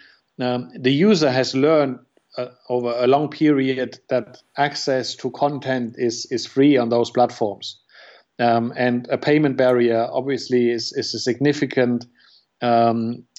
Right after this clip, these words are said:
barrier, uh, to, to, to wide adoption. So yes, you will get your hardcore fans, uh, you know, in, into those areas, but you not widen your horizon.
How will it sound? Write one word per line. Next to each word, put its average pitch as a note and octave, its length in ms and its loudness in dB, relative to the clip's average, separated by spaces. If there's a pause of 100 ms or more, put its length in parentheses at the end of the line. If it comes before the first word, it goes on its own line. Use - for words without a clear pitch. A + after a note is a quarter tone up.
(200)
barrier, C3 580 2 (520)
uh, A#2 240 -2 (160)
to, C3 540 0
to, B2 480 2 (100)
to C3 100 -2
wide B2 500 2
adoption. A2+ 540 -4 (180)
So B2 240 0
yes, D3+ 340 2
you C3 100 2
will A#2+ 140 -2
get C#3 300 -2
your B2 180 2
hardcore C3+ 640 0
fans, C3+ 800 -6
uh, B2+ 200 -6 (920)
you - 80 -14
know, - 200 -18 (340)
in, E3 280 0
into D3 300 4
those D3 320 2
areas, D3 640 2 (560)
but F3+ 220 0
you C3+ 60 0
not D3 260 -2
widen C3+ 460 0
your B2+ 160 0
horizon. A#2 640 0